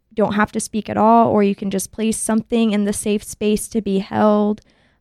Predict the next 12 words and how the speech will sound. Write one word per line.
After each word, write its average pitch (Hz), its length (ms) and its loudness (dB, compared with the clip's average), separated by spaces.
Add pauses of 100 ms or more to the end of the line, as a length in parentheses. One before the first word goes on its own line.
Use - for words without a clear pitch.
uh, 190 260 2
that's 190 240 -4
anonymous, 202 800 4
and 202 80 0
we 202 160 4
read 196 240 2
a, 196 200 -2
a 196 40 0
rules 196 520 4
and 202 80 -2
a 190 40 -2
guidelines, 190 880 -2